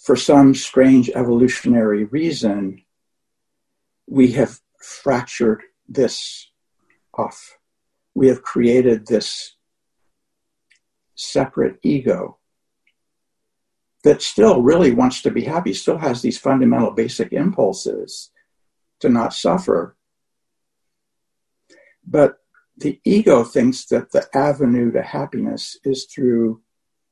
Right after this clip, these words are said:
the opinions of other people. The separate ego self wants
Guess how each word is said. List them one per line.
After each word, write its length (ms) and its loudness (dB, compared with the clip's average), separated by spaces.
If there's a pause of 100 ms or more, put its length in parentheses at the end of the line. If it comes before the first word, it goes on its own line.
(680)
the 160 0
opinions 920 -4
of 120 -6
other 220 -2
people. 500 -6 (4000)
The 480 0 (520)
separate 680 -2
ego 380 2
self 520 -4 (1900)
wants 600 -4